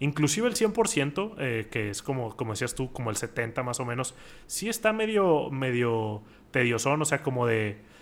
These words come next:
se siente un poco chory alguna de las, de las cosas que, que tienes que hacer, pero la verdad es que el juego es muy sólido, no me, no me molestaría ponerlo más arriba.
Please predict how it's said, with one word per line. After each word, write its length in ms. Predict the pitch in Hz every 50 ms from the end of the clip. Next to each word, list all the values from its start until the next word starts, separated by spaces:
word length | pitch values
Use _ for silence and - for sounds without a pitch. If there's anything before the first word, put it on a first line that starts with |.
| - -
se 160 | - - 135
siente 320 | - - 127 120 120 -
un 80 | 143 147
poco 400 | 143 147 143 147 156 151 147 151
chory 560 | - - - 117 120 127 139 151 156 156 151 -
alguna 360 | 131 120 113 117 120 131 135
de 80 | 139
las, 360 | 135 131 127 120 - - - 131
de 120 | 120 110
las 180 | 113 110 - -
cosas 380 | - 127 113 - - 135 -
que, 420 | - - 127 120 117 113 107 104 - - - - - - -
que 100 | - 127
tienes 240 | - 123 120 131 -
que 100 | - -
hacer, 220 | - 151 160 160
pero 280 | - 170 131 - - - - -
la 140 | 139 117 113
verdad 240 | 110 107 110 117
es 100 | 123 123
que 100 | - -
el 100 | 135 123
juego 220 | - - 117 113 123
es 200 | 120 - - - - - - - -
muy 240 | - 123 127 131 131
sólido, 360 | 127 - 123 107 107 104 101
no 100 | 101 107
me, 140 | 104 113 110 120 131 120
no 160 | 113 113 117
me 100 | 120 120
molestaría 500 | 120 117 113 107 - 117 107 107 107 107
ponerlo 320 | 120 113 110 104 113 113
más 180 | 110 110 104 -
arriba. 240 | 113 104 104 101